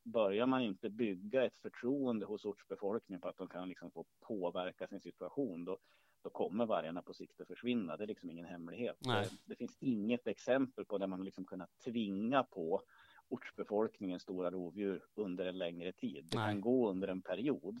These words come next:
Speaker 1: och den perioden är vi antagligen mitt i just nu. Men,
Speaker 2: Ja.
Speaker 1: men vi gör ju med jämna mellanrum attitydundersökningar där vi tittar på vad tycker ortsbefolkningen om varg. Och tittar vi på områdena där vi,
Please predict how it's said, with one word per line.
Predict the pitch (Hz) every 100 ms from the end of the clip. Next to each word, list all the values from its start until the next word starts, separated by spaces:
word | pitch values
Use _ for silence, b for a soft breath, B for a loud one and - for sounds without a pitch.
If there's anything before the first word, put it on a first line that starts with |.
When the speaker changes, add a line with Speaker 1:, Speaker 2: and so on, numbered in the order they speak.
| - -
Speaker 1:
och | 101
den | 98 107
perioden | 101 95 95 98
är | 90 120
vi | 90
antagligen | 82 82 95 87 87
mitt | 92 - -
i | 87 82
just | 87 -
nu. | 139 82
Men, | 92 117
Speaker 2:
Ja. | 110 113 B B -
Speaker 1:
men | 104 98 92 90
vi | 120
gör | 107 110 139
ju | 135
med | 104 95 98
jämna | 113 101 92
mellanrum | 98 90 87 87 87 90 - _ _ -
attitydundersökningar | - - - 98 85 87 92 139 117 95 85
där |
vi | 87
tittar | - 98 _ 110
på | 98
vad | 87
tycker | - 139 _ - 101
ortsbefolkningen | - 92 90 87 - 87
om | 87
varg. | 80 76 87
Och | -
tittar | 104 _ 123
vi | 139
på | 131
områdena | 113 98 95 95 90
där | 92
vi, | 90 87